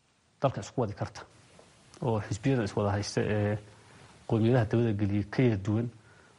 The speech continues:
oo ku guulaysta inuu ugu yaraan magac ahaan isu keeno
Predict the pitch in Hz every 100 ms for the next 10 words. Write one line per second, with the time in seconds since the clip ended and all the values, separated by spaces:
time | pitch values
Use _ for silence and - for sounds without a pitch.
0 | - 110 - 135 117 110 135 127 120 -
1 | - 113 107 113 127 131 - 110 104 110
2 | 127 110 107 - - 113 101